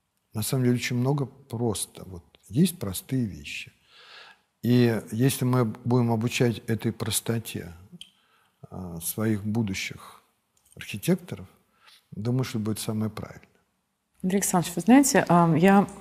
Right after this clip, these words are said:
Speaker 2: когда ехала сегодня на эту программу, а, подумала на запись,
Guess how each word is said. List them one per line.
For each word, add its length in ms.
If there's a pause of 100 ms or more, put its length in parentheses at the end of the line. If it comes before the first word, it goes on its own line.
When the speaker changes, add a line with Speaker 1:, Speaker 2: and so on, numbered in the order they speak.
(120)
Speaker 2:
когда 320 (1500)
ехала 320
сегодня 360
на 180
эту 140
программу, 800 (240)
а, 160 (160)
подумала 760
на 220
запись, 520